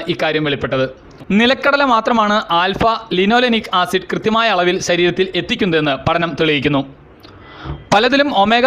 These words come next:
ത്രീ ഫാറ്റി ആസിഡുകൾ പോലുള്ളവ അടങ്ങിയിരിക്കുന്നതും ഹൃദയാരോഗ്യത്തിന് ഏറെ ഉത്തമമാണ്. കശുവണ്ടിപ്പരിപ്പ് പോലുള്ളവയിൽ മോണോസാച്ചുറേറ്റഡ് ഫാറ്റുകളുണ്ട്. ഇത് ഹൃദയാരോഗ്യത്തിന് ഏറെ ഗുണകരമാണ്. വിളർച്ചാ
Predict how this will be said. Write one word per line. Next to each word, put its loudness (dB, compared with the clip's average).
ത്രീ 2
ഫാറ്റി 0
ആസിഡുകൾ 2
പോലുള്ളവ 4
അടങ്ങിയിരിക്കുന്നതും 2
ഹൃദയാരോഗ്യത്തിന് 2
ഏറെ 0
ഉത്തമമാണ്. 0
കശുവണ്ടിപ്പരിപ്പ് 0
പോലുള്ളവയിൽ 4
മോണോസാച്ചുറേറ്റഡ് 2
ഫാറ്റുകളുണ്ട്. 0
ഇത് 4
ഹൃദയാരോഗ്യത്തിന് 2
ഏറെ 2
ഗുണകരമാണ്. -2
വിളർച്ചാ 2